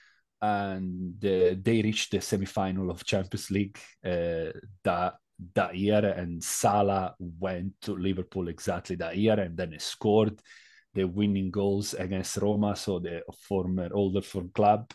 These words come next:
Uh, and that was a quite shock for, uh, for the Roma, but Salah, for the Roma fans and f-, for the Roma, whatever. But Salah has been great since, like, ten years. I still, I still do think that, and I do believe that he's one of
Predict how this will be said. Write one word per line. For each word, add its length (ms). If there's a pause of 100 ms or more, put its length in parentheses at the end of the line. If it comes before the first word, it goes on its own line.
(520)
Uh, 40 (180)
and 120
that 100
was 180
a 40
quite 220
shock 440
for, 280
uh, 140
for 180
the 140
Roma, 260
but 240
Salah, 640
for 160
the 120
Roma 220
fans 580
and 300
f-, 220
for 100
the 140
Roma, 340
whatever. 400 (560)
But 320
Salah 760
has 180
been 260
great 320
since, 340
like, 160 (120)
ten 160
years. 500 (180)
I 60
still, 640 (100)
I 140
still 360
do 120
think 340
that, 280 (440)
and 280
I 80
do 160
believe 420
that 300
he's 180
one 180
of 120